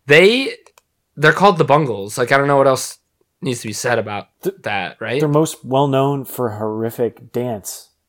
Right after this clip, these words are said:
Speaker 2: called the Iggy Shuffle. Like, that's, that's probably their most famous thing. <laughs>
Speaker 1: I,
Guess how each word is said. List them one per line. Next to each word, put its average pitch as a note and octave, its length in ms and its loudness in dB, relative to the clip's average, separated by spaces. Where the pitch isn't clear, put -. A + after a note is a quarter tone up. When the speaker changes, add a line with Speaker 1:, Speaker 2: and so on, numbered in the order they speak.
Speaker 2:
called A2+ 200 -6
the - 40 -12
Iggy A#2 240 -6
Shuffle. - 540 -10
Like, G2+ 220 -12
that's, - 400 -4
that's C3 160 2
probably C#3+ 280 4
their C3 120 0
most A#2+ 260 -6
famous B2+ 260 -4
thing. A2+ 260 -8
<laughs> F#3 100 2
Speaker 1:
I, F#3 440 2